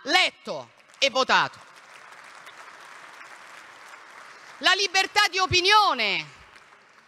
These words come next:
viene continuamente compressa con la scusa delle fake news,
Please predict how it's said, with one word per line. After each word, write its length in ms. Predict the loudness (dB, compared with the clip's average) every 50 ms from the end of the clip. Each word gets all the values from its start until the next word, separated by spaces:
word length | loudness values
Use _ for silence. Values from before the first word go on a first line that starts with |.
| _ _ _ _ _
viene 420 | -6 -2 0 2 2 2 0 -2 -2
continuamente 880 | -2 -4 -6 -6 -4 -4 -2 0 0 0 0 0 -2 -2 -2 -4 -2
compressa 800 | 0 0 -2 -2 -4 -4 -2 0 0 0 -2 -4 -8 -8 -4 -2 -2 -2 -2 -6 -12 -20 -20 -20 -18 -12
con 160 | -6 -4 -2
la 120 | -2 -2 -4
scusa 560 | -6 -14 -10 -8 -6 -4 -4 -4 -4 -4 -2
delle 220 | -2 -2 -2 -2
fake 380 | -4 -2 -4 -4 -4 -4 -6 -6
news, 460 | -6 -4 -2 0 0 -2 -2 -2